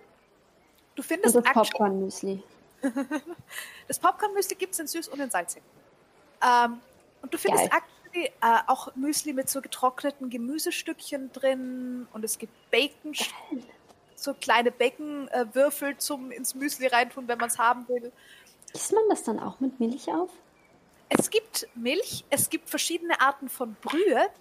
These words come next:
Speaker 2: Oh.
Speaker 1: Ähm, und es gibt eine Sache, die mehr oder weniger ist, wie wenn du Sojamilch oder Hafermilch verwendest, um Soßen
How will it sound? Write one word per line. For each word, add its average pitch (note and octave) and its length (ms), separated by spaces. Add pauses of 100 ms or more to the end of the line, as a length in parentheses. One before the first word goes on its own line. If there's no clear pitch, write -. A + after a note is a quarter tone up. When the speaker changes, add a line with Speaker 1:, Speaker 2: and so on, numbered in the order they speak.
(960)
Speaker 2:
Oh. A#3+ 500
Speaker 1:
Ähm, B3 220 (220)
und D#4 120
es - 160
gibt - 240
eine D4 220
Sache, D#4 320
die C#4 240 (160)
mehr A#3 420
oder D#4 220
weniger C#4 460
ist, - 360 (220)
wie B3 400 (160)
wenn A3 400
du A3 540 (320)
Sojamilch E4+ 640
oder C4 300
Hafermilch D#4+ 800 (460)
verwendest, B3+ 560
um B3+ 140
Soßen C4+ 500